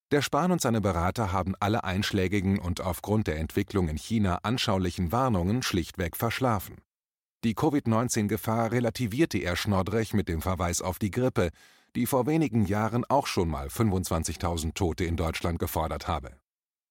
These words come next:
Da der Gesundheitsminister und die Regierung insgesamt nicht reagiert hatten, hat die in Panik geratene Bevölkerung gehandelt und unvernünftigerweise die Regale der Apotheken leergefegt.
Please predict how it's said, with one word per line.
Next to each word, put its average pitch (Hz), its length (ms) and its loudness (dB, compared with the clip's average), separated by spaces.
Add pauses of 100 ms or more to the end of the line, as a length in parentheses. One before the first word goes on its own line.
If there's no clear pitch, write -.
(640)
Da 151 140 2
der 160 120 4
Gesundheitsminister 139 840 2
und 113 120 0
die 104 100 2
Regierung 98 480 2
insgesamt 95 560 0
nicht 92 220 -4
reagiert 85 440 -2
hatten, 98 340 0 (300)
hat 139 200 0
die 147 120 2
in 131 120 2
Panik 143 340 0
geratene 107 540 2
Bevölkerung 107 600 0
gehandelt 104 720 0
und 123 220 0
unvernünftigerweise 107 1200 2
die 107 160 2
Regale 90 520 0
der 101 200 0
Apotheken 127 640 -2
leergefegt. 73 760 -6